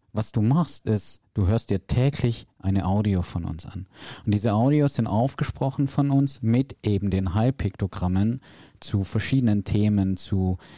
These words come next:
Kontakt zu Wesen zum Beispiel, Kontakt zu dir, wie du dein Mindset umändern kannst. Und das in kürzester Zeit, indem du nur zehn Minuten am Tag dir Zeit nimmst und dadurch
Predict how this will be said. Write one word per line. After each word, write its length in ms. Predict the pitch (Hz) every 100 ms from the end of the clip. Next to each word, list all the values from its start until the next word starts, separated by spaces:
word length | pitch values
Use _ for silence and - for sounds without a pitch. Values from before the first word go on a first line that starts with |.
| - -
Kontakt 360 | 104 95 107
zu 140 | - 92
Wesen 300 | 95 101 95
zum 180 | - 92
Beispiel, 400 | 92 92 - 92
Kontakt 400 | - 98 113 -
zu 120 | 113
dir, 380 | 90 90 92 92
wie 80 | 92
du 100 | 101
dein 240 | 98 104
Mindset 440 | 95 98 131 117 -
umändern 440 | 92 90 87 87
kannst. 520 | - 90 101 127 - - - - -
Und 140 | 110
das 120 | 123 -
in 100 | 127
kürzester 440 | 156 - 120 101
Zeit, 240 | - 117
indem 260 | 104 95 92
du 80 | 87
nur 200 | 82 73
zehn 280 | - 117 131
Minuten 460 | 120 104 107 101
am 120 | 95 87
Tag 300 | - 85 - - -
dir 120 | 92
Zeit 280 | - 113 -
nimmst 240 | 101 -
und 140 | 98
dadurch 380 | 107 127 139 -